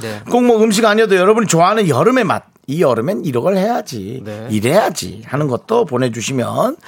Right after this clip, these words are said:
Speaker 2: 저희가 보고 "맞아" 하는 얘기를 소개해 드릴게요. 여기로 보내주시면 됩니다. 문자번호 샵 팔구일공, 짧은 건 오십 원, 긴 건 백 원, 콩과 마이캠 무료고요.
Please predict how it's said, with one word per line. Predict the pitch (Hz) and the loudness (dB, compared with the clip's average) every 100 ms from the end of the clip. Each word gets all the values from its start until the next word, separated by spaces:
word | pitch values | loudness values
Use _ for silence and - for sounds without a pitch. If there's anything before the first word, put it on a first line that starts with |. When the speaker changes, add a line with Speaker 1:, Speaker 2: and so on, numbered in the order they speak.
| - - | -20 -6
Speaker 2:
저희가 | 120 127 | -2 -2
보고 | 113 135 156 190 190 | -2 0 2 0 0
"맞아" | 202 240 240 196 240 | -2 0 0 0 0
하는 | - - - 123 135 135 127 | 2 2 0 0 -2 -2 -2
얘기를 | 120 139 | -2 -2
소개해 | 160 170 160 156 | -2 -2 -2 -2
드릴게요. | 143 147 117 127 135 240 285 311 - - - | -2 -6 -4 -2 2 4 2 0 -10 -12 0
여기로 | 190 262 | 0 2
보내주시면 | 214 180 139 120 127 | 0 -2 -2 -2 -2
됩니다. | 120 107 | -2 -2
문자번호 | 113 147 175 151 143 | -2 0 2 0 0
샵 | 110 - | -4 -2
팔구일공, | 240 302 277 185 131 98 87 101 | -4 0 2 2 0 -4 -6 -6
짧은 | 120 135 131 | -2 -2 -2
건 | 131 | -2
오십 | 117 123 | -2 -2
원, | 196 277 - - - | -2 -4 -10 -20 -6
긴 | - 147 | 0 0
건 | 127 | 0
백 | 117 190 | 0 2
원, | 254 254 | 0 -2
콩과 | - 190 185 | -2 0 2
마이캠 | 151 131 127 135 | 0 -4 -2 -2
무료고요. | 117 123 120 180 262 123 | 0 0 2 2 2 0